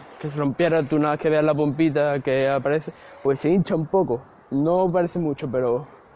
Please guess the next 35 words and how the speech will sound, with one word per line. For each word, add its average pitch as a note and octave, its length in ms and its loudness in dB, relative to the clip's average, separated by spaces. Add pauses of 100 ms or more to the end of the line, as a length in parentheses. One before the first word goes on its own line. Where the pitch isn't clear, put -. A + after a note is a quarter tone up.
(360)
cuando D3 200 0
lo D3 140 2
notéis G3 540 4
que G3+ 80 -2
está G3 160 -4
un F3 100 0
poquillo E3+ 720 0 (720)
hinchado, G3+ 400 -6 (600)
vamos, D3+ 440 2
el C3+ 100 2
mismo E3+ 240 2
día, D#3+ 200 2
porque B2+ 500 -2
fue F3 360 0 (300)
ayer, D3 300 0
no, D3+ 80 -2
antes D3 260 -2
de C#3+ 180 4
ayer F3 160 2
por F#3+ 120 2
la G3 80 4
tarde, C3 340 0 (520)
le D3+ 120 2
apareció C3+ 400 0
la F3+ 80 4
pompita E3 520 2
esta, A3+ 220 -4 (1120)
y C3+ 300 2 (220)
ayer C3+ 260 0
por F#3+ 140 -2
la F3+ 80 0
mañana G#3+ 440 -2 (300)
ya C#3 260 0
estaba D3+ 220 -2
roto." A#2+ 260 -2